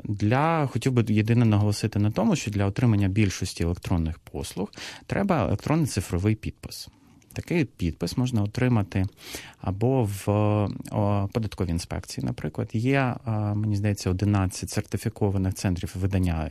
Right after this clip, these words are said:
електронних адміністра-, е, електронних послуг, а, цифрових підписів. Але, крім того, а, Приватбанк також надає своїм клієнтам, а, електронний цифровий підпис. Цифровий підпис —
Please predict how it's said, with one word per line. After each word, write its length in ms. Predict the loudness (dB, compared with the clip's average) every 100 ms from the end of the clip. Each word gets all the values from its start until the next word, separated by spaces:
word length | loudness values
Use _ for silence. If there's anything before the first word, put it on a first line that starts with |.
| -4
електронних 500 | -6 -4 -2 -2 -2
адміністра-, 380 | -2 -4 -4 -2
е, 120 | 0
електронних 580 | 0 -4 -6 -4 -2 -4
послуг, 480 | -4 -8 -6 -6 -6 -8 -12 -12 -4
а, 180 | 0 0
цифрових 480 | 0 2 2 2 -2
підписів. 640 | -6 -4 -4 -2 -2 -6 -8 -16 -12 -2
Але, 180 | 0 2
крім 240 | 0 0
того, 540 | 2 2 4 4 2 2
а, 240 | 2 2
Приватбанк 640 | 0 0 2 2 0 0 -2
також 360 | -4 -4 -2
надає 380 | 0 0 0 0
своїм 320 | 0 -2 -2
клієнтам, 680 | -2 -2 0 0 -2 -2 -2
а, 260 | 0 0 0
електронний 400 | -2 -2 0 0
цифровий 420 | 0 -4 -2 -2
підпис. 380 | -2 -8 -12 -8
Цифровий 520 | -2 -2 0 0 0
підпис — 360 | 0 -4 -4